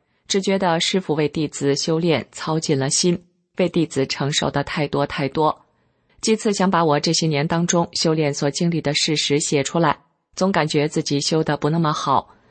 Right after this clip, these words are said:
文化水平也低，又不会写，拖到去年自己才动笔写，也没写完，直到现在我才写出来。有不符合大法的，请同修指正。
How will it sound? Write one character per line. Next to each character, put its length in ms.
文 140
化 120
水 200
平 260
也 140
低， 340
又 120
不 120
会 160
写， 360
拖 140
到 160
去 160
年 400
自 180
己 220
才 220
动 180
笔 160
写， 380
也 100
没 140
写 180
完， 280
直 140
到 140
现 240
在 300
我 120
才 240
写 220
出 160
来。 320
有 140
不 120
符 160
合 180
大 180
法 200
的， 280
请 300
同 240
修 280
指 240
正。 300